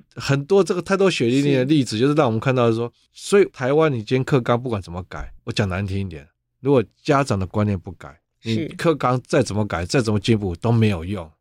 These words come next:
Speaker 2: 是，
Speaker 1: 你课纲
Speaker 2: 课纲之外，哈，老师
Speaker 1: 嗯。
Speaker 2: 翻转很重要，家长的观念的翻转，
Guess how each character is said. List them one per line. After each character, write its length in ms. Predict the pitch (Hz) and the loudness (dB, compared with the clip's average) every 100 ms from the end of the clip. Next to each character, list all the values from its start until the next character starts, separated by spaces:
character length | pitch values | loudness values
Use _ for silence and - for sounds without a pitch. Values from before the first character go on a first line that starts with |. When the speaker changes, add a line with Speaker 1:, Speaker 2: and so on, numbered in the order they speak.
| _ | _
Speaker 2:
是， 240 | - 175 151 - | -18 -14 -14 -4
Speaker 1:
你 120 | - | -2
课 140 | - | 0
纲 20 | |
Speaker 2:
课 60 | 185 | 0
纲 240 | 190 190 | 2 2
之 160 | 208 185 | 0 0
外， 280 | 185 175 147 | 0 0 -2
哈， 200 | 175 135 | -4 -2
老 240 | 143 143 | 0 0
师 440 | 151 - 214 220 247 - | 0 0 0 -2 -6 -10
Speaker 1:
嗯。 100 | 101 | -4
Speaker 2:
翻 160 | 185 | 0
转 240 | 196 170 147 | 2 2 -2
很 100 | 117 | -4
重 200 | - 147 | -6 -4
要， 300 | 147 135 147 175 - | -4 -6 -12 -18 -8
家 280 | 240 233 | -2 0
长 220 | - 170 147 | 0 -2 -4
的 100 | 151 | -2
观 220 | 196 196 | 0 2
念 160 | 202 170 | 0 0
的 80 | |
翻 280 | 156 180 175 | -4 -4 -4
转， 260 | 220 123 151 | -2 -4 -6